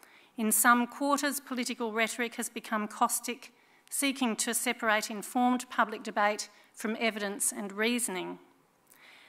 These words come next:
Yet there are others who, in this context, are striving to redress the balance and facilitate important conversations about where the country and the globe are headed.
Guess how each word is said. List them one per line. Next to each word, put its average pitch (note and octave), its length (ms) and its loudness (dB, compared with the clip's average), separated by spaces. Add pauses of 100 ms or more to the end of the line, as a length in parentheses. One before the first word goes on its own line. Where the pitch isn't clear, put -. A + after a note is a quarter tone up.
(220)
Yet C4+ 220 4
there B3+ 160 4
are B3 100 6
others B3+ 360 4
who, C4 160 0
in B3 100 2
this B3 160 2
context, A#3+ 640 0
are B3+ 80 -2
striving C4+ 640 4
to C4 120 -4
redress A3+ 360 0
the - 120 -6
balance F#3+ 580 0 (340)
and A3+ 120 -4
facilitate B3+ 720 0
important C4 480 0
conversations A3 960 -2 (1040)
about A3 320 6
where A#3 160 2
the A#3 80 -6
country A3 600 -4 (140)
and G#3+ 160 -2
the G#3 40 -4
globe F#3+ 400 2
are G3 120 0
headed. F#3 420 -6